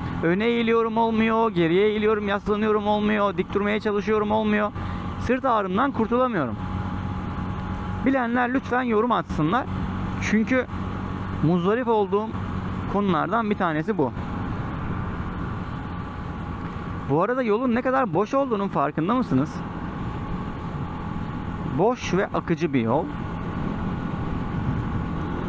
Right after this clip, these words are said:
Yani ulaşım, ulaşım derken yerleşim yerlerine uzak olmasından sanırım.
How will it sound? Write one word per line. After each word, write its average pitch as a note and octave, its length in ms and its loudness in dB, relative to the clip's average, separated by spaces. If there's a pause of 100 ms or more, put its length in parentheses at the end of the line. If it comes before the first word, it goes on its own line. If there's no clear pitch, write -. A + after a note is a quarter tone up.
(140)
Yani F#3+ 280 2
ulaşım, G#3+ 460 2 (1400)
ulaşım G3 420 4
derken B3+ 460 2 (760)
yerleşim F3+ 540 4
yerlerine A#3+ 400 2
uzak A#3+ 320 4
olmasından F3+ 640 4 (480)
sanırım. D3 380 2